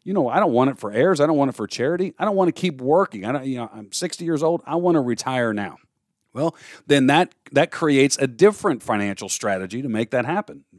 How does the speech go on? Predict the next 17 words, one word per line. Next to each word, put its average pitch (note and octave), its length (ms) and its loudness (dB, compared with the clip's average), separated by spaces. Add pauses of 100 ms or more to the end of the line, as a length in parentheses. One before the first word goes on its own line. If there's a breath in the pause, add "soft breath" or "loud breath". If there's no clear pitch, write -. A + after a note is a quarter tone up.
you G#2+ 100 -12
know? G2+ 220 -8 (460 soft breath)
Some, A#2 320 0
you C#3 180 2
would B2 120 0
wanna C#3+ 240 2
go C#3+ 180 6
through D3 220 0
a A2+ 40 2
couple C#3 300 0
other G2+ 160 0
steps - 400 -4
to B2 80 -10
make A#2+ 180 -4
sure B2 220 -8
that G2+ 140 -14
that's, - 360 -4